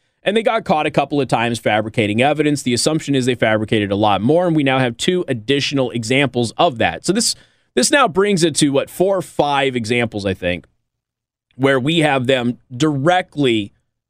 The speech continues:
messing with the evidence that was used during the committee, which, of course, the news media disseminated out to everybody in order to demonize Trump and all of his supporters. And by the way, Trump did not have a good weekend. DeSantis did.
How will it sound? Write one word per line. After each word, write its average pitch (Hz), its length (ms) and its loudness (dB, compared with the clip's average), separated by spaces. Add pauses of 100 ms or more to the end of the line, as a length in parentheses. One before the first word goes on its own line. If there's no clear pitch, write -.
(140)
messing 143 640 2
with 123 260 0
the 131 160 4
evidence 107 360 -2
that 127 100 -6
was 120 200 2
used 104 380 0 (340)
during 113 280 0
the 120 40 -4
committee, 180 460 0 (460)
which, 214 140 -2
of 254 80 0
course, 208 460 -2 (200)
the 160 120 2
news 226 300 0
media 147 340 2
disseminated 147 720 2
out 123 240 0
to 147 80 2
everybody 143 640 0
in 165 140 2
order 202 280 2
to 170 220 -2
demonize 139 720 2
Trump 117 260 0
and 117 80 -2
all 110 200 2
of 107 60 -8
his 101 180 -4
supporters. - 600 -2 (1120)
And 147 220 -4
by 175 140 0
the 196 60 -2
way, 135 60 -4
Trump 165 200 -2
did 165 100 -4
not 180 140 2
have 180 80 0
a 180 60 -6
good 175 60 2
weekend. 170 400 -2
DeSantis 123 380 -4
did. 131 220 0